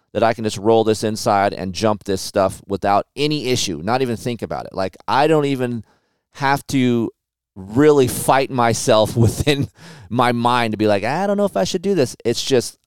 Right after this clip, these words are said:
"Oh yeah, I got this, no problem," 'cause there's so much low end that I can do these type of things on the track. So as I'm riding this thing, I'm thinking to myself, "Man, I'm hard on this motorcycle, and I'm having a great time." So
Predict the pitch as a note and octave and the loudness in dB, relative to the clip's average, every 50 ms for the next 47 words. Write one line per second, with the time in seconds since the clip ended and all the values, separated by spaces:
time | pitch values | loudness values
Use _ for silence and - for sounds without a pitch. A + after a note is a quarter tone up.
0 | - F#2+ F#2+ F2 D2+ D2+ D2 C2 C2+ E2 F2 D2+ D#2 C#2 C#2 - D#2 D2+ - F2+ | -4 -2 -2 -2 -2 -4 -6 -6 -6 -6 -6 -6 -8 -8 -6 -8 -12 -12 -8 -10
1 | D#2 - - G#2+ F#2+ F2+ F2 - F2+ F2 F2+ - - - - C#3 B2 A#2 A#2 A#2 | -10 -6 -4 -4 -4 -4 -4 -8 -10 -10 -10 -10 -8 -4 0 2 2 2 2 2
2 | G#2+ G2 - - G2+ G2 G2+ G2 F#2+ F#2 G2 G2 F#2 F2 F2+ F2 F2 E2+ F2 - | -2 -2 -2 -2 0 2 2 4 2 2 -2 -4 -4 -6 -6 -6 -6 -8 -8 -10
3 | F2 E2 D2 D#2+ F2 F2 E2+ E2+ E2+ D#2+ - - F2+ D#2+ D#2 - D#2+ - F2+ E2+ | -12 -14 -10 -8 -8 -8 -8 -8 -10 -14 -10 -6 -6 -6 -6 -8 -12 -12 -10 -10
4 | E2+ E2+ F2 D2+ D2 D2+ - A#2+ G#2+ D#2 - _ - - - F3+ F3 D#3+ D#3 - | -10 -10 -10 -12 -12 -10 -6 -4 -4 -4 -6 _ -14 -4 0 4 4 4 4 2
5 | _ _ _ _ _ _ _ _ _ _ _ _ _ _ _ _ _ _ _ _ | _ _ _ _ _ _ _ _ _ _ _ _ _ _ _ _ _ _ _ _
6 | _ _ _ _ _ _ _ _ _ _ _ _ - C#3 D#3+ G3 G#3 A3 G3 E3+ | _ _ _ _ _ _ _ _ _ _ _ _ -2 2 2 4 4 4 2 2
7 | D3 C3+ C3 B2+ C3 C3 B2 A#2+ A2+ G#2+ - - B2 A2 G#2+ G#2+ G2+ - - _ | 4 4 4 4 2 2 0 0 -2 -2 -2 -2 -2 -2 -2 -2 -6 -8 -16 _
8 | _ _ _ _ _ _ _ _ _ _ _ _ - A#2 B2 B2+ C3+ C3 B2 B2 | _ _ _ _ _ _ _ _ _ _ _ _ -8 -6 -6 -4 -2 -4 -2 0
9 | A#2 A2 - C3+ A#2 B2+ C#3+ F#3 F3+ D#3+ F3+ A3+ B3 A#3+ - - - - B2 B2 | -2 -2 0 -2 -2 -2 -2 -6 -4 -4 -4 -4 -4 -4 -6 -8 -6 0 2 4
10 | B2 A#2+ G#2+ G2+ F2+ F2+ F2 E2+ - G2 F2+ F2+ F2+ F#2 - F#2 D#2+ F2 - F#2 | 4 4 2 0 -2 -4 -4 -8 -6 -4 -2 -2 -2 -2 -4 -4 -4 -4 -4 -6
11 | A2+ D3+ F#3 G3 F#3+ D#3+ B2 G#2 F#2 F#2 G2+ F#2+ G2 F#2+ F#2 - - - - C2 | -6 -4 -2 -2 -2 -2 -4 -6 -6 -6 -4 -2 -2 -2 -4 -6 -12 -12 -12 -12
12 | G#1+ G1+ - _ _ _ _ _ _ _ _ _ _ _ _ - - - D3+ C#3 | -12 -14 -18 _ _ _ _ _ _ _ _ _ _ _ _ -8 2 4 4 4
13 | C3 G#2 - | 4 2 -2